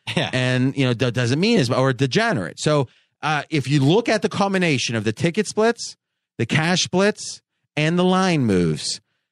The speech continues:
Speaker 2: and there, it's not science where I can't say, "Do this, this, and this," but you do that for a month, I tell you, I, I've had so many people tell me it's a key part of their handicap once they do that. Check that out. Lastly, this is the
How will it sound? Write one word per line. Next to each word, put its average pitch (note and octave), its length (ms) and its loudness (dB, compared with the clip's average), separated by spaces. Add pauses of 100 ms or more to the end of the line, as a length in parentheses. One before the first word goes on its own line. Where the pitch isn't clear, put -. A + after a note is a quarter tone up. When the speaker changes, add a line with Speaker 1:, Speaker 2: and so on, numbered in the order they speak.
(180)
Speaker 2:
and B2 460 0 (160)
there, C#3+ 260 2
it's C3+ 180 -2
not F3 280 0
science F#3+ 580 -2
where B2+ 180 0 (120)
I C#3 80 -2
can't D#3+ 320 -4
say, D3+ 100 0
"Do C3 140 0
this, D3 180 4
this, D3+ 160 0
and D3+ 80 0
this," B2+ 180 -2
but A2+ 280 -6
you C3+ 140 2
do G3 180 4
that G3 240 2
for E3 300 2 (200)
a B2 80 -4
month, C#3+ 460 0 (800)
I A#2+ 100 -2
tell D3+ 260 0
you, G#2+ 100 2
I, A#2+ 360 -2
I've C3 240 -2
had B2 200 -4
so - 260 0
many D3+ 180 2
people A#2+ 300 0
tell A#2 200 -2
me A2 200 -2
it's A2 160 -4
a G#2+ 100 -2
key C#3+ 300 -2
part B2+ 240 0
of A2 40 0
their G#2+ 100 2
handicap G2 720 -2 (260)
once G2+ 200 -2
they F#2+ 140 0
do F#2+ 220 0
that. F#2+ 300 -2 (240)
Check A#2 200 0
that G#2 180 0
out. F#2+ 280 -2 (200)
Lastly, D#3+ 680 0 (640)
this A#2+ 220 0
is A#2 200 2
the B2 220 4